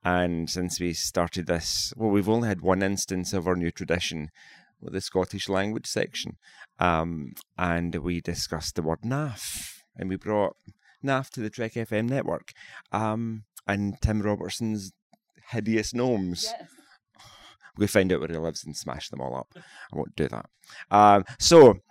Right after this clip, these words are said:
Speaker 1: I have brought some sweet delicacies all the way from Scotland, and we're gonna taste test them.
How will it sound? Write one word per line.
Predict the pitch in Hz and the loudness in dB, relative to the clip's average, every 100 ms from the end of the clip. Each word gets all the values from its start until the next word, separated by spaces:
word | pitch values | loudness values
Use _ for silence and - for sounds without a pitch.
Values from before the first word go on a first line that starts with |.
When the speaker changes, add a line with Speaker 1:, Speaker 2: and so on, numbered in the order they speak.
| - - | -12 0
Speaker 1:
I | 123 | 4
have | 147 170 | 4 4
brought | 139 131 104 | 6 6 6
some | - 135 113 107 - - - | 2 4 4 4 -4 -18 -20
sweet | - - 131 135 123 107 | -6 -2 2 2 0 0
delicacies | 107 101 110 - - 90 92 - | 4 4 4 -4 -6 -4 -6 -4
all | 95 95 | -2 -2
the | 92 | -4
way | 95 | -6
from | - 98 | -6 -10
Scotland, | - 87 67 76 107 110 _ _ _ _ - - | -4 -2 -2 -6 -10 -12 _ _ _ _ -14 -8
and | 107 98 95 95 | -4 0 0 -2
we're | - 95 | -2 -2
gonna | 104 104 | -2 -2
taste | 98 - 98 - | -2 -2 -2 -4
test | 117 110 - | -6 -8 -8
them. | 92 90 | -10 -12